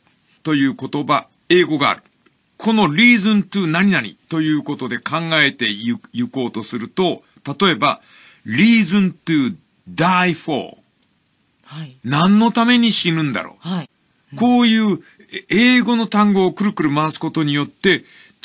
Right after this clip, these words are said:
Speaker 1: 違う問題点が見えてこないか。と同様に、なぜ不幸せの、なのかと問うよりも、どうしたら幸せになれるかと。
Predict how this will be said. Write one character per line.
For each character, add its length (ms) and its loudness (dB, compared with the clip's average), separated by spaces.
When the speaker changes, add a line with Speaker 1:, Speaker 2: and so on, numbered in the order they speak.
Speaker 1:
違 40 -2
う 60 2
問 240 2
題 220 0
点 160 -4
が 80 -2
見 200 0
え 60 -2
て 140 -14
こ 160 -20
な 160 -16
い 60 -20
か。 180 -18
と 100 -6
同 180 0
様 160 -2
に、 300 0
な 280 2
ぜ 160 4
不 160 -4
幸 500 2
せ 160 -4
の、 220 -8
な 160 -6
の 120 -6
か 180 -8
と 100 -10
問 280 -2
う 60 0
よ 120 2
り 140 -4
も、 200 -6
ど 340 4
う 40 4
し 140 2
た 100 2
ら 140 0
幸 500 2
せ 160 -4
に 100 -6
な 120 -4
れ 120 0
る 80 -4
か 140 -12
と。 200 -20